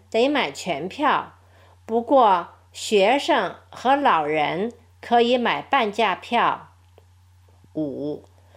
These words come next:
我们的公司只有一个小停车场，所以停车就成了一个很大的问题。六，从下个星期一起，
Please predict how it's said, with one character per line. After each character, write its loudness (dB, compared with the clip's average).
我 4
们 0
的 4
公 2
司 0
只 2
有 6
一 2
个 2
小 -2
停 -8
车 -2
场， -6
所 4
以 2
停 0
车 2
就 2
成 -4
了 4
一 0
个 2
很 -4
大 0
的 0
问 -2
题。 -12
六， -2
从 2
下 0
个 0
星 -4
期 -4
一 -2
起， -8